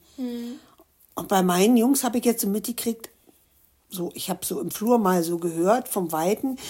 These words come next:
Speaker 2: dass da einige sind, die prahlen mit, wie viel Weiber sie schon hatten.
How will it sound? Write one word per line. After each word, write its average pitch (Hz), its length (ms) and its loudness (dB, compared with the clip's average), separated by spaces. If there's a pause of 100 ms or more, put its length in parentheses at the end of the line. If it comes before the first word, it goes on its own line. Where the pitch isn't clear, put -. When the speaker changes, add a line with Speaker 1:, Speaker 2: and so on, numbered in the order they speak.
(160)
Speaker 2:
dass 185 220 0
da - 160 -4
einige 214 400 0
sind, 202 260 0
die 190 80 -4
prahlen 170 560 -2
mit, 185 160 -4
wie 185 140 -2
viel 185 200 -8
Weiber 165 320 -2
sie 170 140 -4
schon 156 320 -6
hatten. 175 300 -16